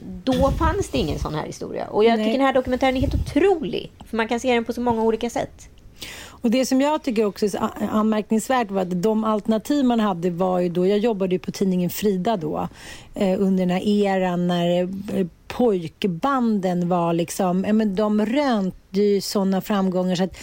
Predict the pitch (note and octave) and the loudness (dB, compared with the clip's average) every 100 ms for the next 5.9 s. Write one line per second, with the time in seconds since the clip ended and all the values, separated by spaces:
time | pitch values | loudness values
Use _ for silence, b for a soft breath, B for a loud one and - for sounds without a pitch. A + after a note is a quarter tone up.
0 | B B B B A3+ G3+ A3+ A#3 B3 B3+ | B B B B 0 2 2 2 0 0
1 | G#3 A3 A#3+ A3+ G#3+ B3 B3+ - G#3+ F#3+ | 0 0 2 2 2 2 2 0 0 -2
2 | - - D#3+ - D#4 F#4+ G4+ G#3 G3 - | -4 -4 -2 -2 -4 -4 -6 -12 -12 -4
3 | A#3+ - C#4 A3+ A3+ A#3 A#3+ A3 A#3 A3+ | -2 0 2 2 0 0 0 0 0 0
4 | A3+ A#3+ C4 C#4 - _ - B3 G#3 C4+ | 2 4 4 2 -2 _ -2 0 2 2
5 | D4 A#3+ - F3+ D3+ F3+ - - - | 0 -2 -4 -4 -2 -6 -6 -8 -10